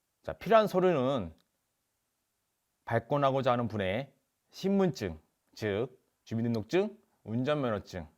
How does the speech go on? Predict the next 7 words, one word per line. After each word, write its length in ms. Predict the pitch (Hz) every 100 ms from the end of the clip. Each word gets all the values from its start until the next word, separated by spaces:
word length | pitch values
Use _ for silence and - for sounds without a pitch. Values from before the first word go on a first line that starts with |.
| _ _ -
여권을 460 | 117 113 143 135 117
가지고 600 | 95 95 113 185 190 _
스키패스권 640 | - - - 156 - -
데스크를 640 | 117 - - 101 107 160 - -
방문하시면 760 | 101 107 98 - 104 117 175 - -
되겠습니다. 560 | 87 87 90 80 76 _ _ _ _ _ -
그리고 540 | 131 135 175 - -